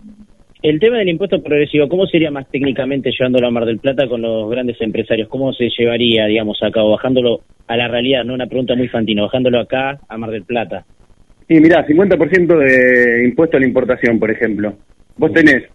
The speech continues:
Speaker 2: empresas marplatenses o de la zona que todos los años,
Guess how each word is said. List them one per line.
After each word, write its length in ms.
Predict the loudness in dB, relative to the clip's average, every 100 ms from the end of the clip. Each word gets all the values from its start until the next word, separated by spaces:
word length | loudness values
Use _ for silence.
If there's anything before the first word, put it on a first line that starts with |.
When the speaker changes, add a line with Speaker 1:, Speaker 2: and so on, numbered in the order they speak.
| _ _ _ _
Speaker 2:
empresas 640 | -4 2 2 4 2 2 -2
marplatenses 640 | -2 0 0 4 4 4
o 80 | 2
de 80 | 2
la 140 | 0
zona 400 | 0 2 2 0
que 220 | 0 0 2
todos 180 | 2 4
los 180 | 2 0
años, 400 | 0 0 -2